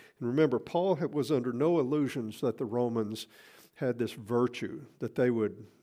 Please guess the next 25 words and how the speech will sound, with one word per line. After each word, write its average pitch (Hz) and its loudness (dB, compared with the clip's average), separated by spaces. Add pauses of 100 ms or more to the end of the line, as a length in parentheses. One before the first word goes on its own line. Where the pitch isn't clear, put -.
(160)
that 107 -4
they 127 2
would, 113 -2 (120)
uh, 117 -8
definitely 110 -2 (480)
show 117 0
him 101 -6
justice. - -6 (440)
After 127 0
all, 135 -2 (580)
the 135 -4
Romans 135 4
were 123 0
the 117 0
one 107 2
who, 113 0
ones 120 -4
who 123 -2
had 101 -4
crucified 107 0 (480)
the 170 0
innocent 143 2 (420)
Son 123 0
of 104 -4
God. 110 -6